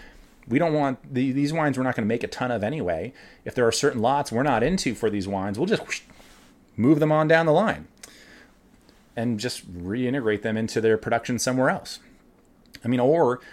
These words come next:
you are just kind of this bottling house and you say, "Hey, we are working with X chain restaurant or retailer, and we're just gonna custom blend and bottle this wine for them," you know?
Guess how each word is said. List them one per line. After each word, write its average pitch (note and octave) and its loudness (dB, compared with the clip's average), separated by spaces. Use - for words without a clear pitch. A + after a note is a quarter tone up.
you A#2+ 2
are C3 4
just G#2 -2
kind A2 -2
of A2 0
this A2 2
bottling G#2 0
house F2+ -4
and - -4
you A2+ -2
say, A2 0
"Hey, F#2+ -2
we B2 2
are C3 6
working A#2+ 2
with - -4
X - -4
chain B2 -2
restaurant A2+ -2
or G2+ 0
retailer, G2 -4
and A2+ -2
we're C#3 4
just E3+ -2
gonna A2+ 0
custom A2 -2
blend G2+ 0
and G#2 -2
bottle B2 2
this D3 -2
wine A3 0
for - -8
them," - -20
you G2+ -6
know? D#3 -4